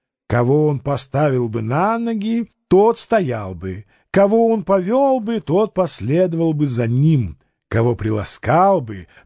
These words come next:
тот покорился бы ему, кого поощрил бы, те жили б в согласии и мире". При жизни он был бы славен, его смерть была бы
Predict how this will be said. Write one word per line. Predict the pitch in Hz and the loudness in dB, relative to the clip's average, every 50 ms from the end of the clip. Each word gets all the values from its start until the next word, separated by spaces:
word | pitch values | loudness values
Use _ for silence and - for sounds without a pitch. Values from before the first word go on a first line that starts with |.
| _ - | _ -2
тот | - 170 202 226 226 226 214 - _ _ _ _ | 2 4 4 4 4 2 0 -2 _ _ _ _
покорился | - 160 147 - 160 165 151 170 208 220 214 185 - - - 165 | -6 -6 -4 -2 -2 -2 0 0 -2 -2 -2 -2 -4 -4 -4 -4
бы | 151 135 143 143 | -2 0 0 0
ему, | 143 139 135 120 107 101 92 82 76 92 _ _ _ _ _ | 2 2 0 0 -2 -2 -4 -6 -8 -12 _ _ _ _ _
кого | - 123 123 120 127 135 123 | -2 0 2 2 2 2 0
поощрил | 131 - 120 113 110 95 - - - 104 139 196 240 254 247 214 | 0 -2 -4 -4 -4 -4 -6 -6 -4 -2 0 2 4 4 4 2
бы, | 143 110 110 98 85 - - _ _ _ _ _ _ _ _ _ _ | 2 -2 -4 -6 -8 -10 -16 _ _ _ _ _ _ _ _ _ _
те | - - 127 127 123 | -4 0 0 0 0
жили | 95 78 78 90 143 196 226 240 240 226 208 208 208 | 0 -4 -4 0 0 2 2 2 2 2 2 0 0
б | 185 - _ | -2 -4 _
в | - | -10
согласии | - - 117 107 95 101 104 117 147 170 180 170 - - - 160 160 160 | -6 -4 -4 -4 -4 -4 -2 0 2 2 0 -2 -4 -6 -6 -6 -6 -6
и | - - 117 117 | -6 -6 -4 -4
мире". | 107 95 92 92 85 80 78 78 80 - _ _ _ _ _ _ _ _ _ _ _ - | -4 -4 -6 -6 -8 -8 -10 -12 -14 -16 _ _ _ _ _ _ _ _ _ _ _ 0
При | 151 175 185 185 | 2 2 2 2
жизни | 147 156 220 233 233 226 196 185 214 214 | 2 2 2 2 2 2 2 2 0 0
он | 220 - 208 214 220 214 196 190 | 2 2 0 0 0 0 -2 0
был | 220 226 226 | 0 0 0
бы | 202 214 220 | 0 -2 -4
славен, | - - - 202 214 226 220 208 170 127 120 117 110 110 104 - _ _ | -4 -2 -2 0 2 2 2 2 0 -2 -4 -6 -8 -10 -12 -14 _ _
его | - 139 143 143 131 | -4 0 0 0 0
смерть | - - 98 135 180 196 175 123 - _ - - - | -2 -2 0 2 2 2 2 -2 -6 _ -20 -14 -8
была | 117 113 120 120 143 160 165 | -2 0 0 2 2 0 0
бы | 151 151 156 151 143 131 | 0 0 0 0 -2 -4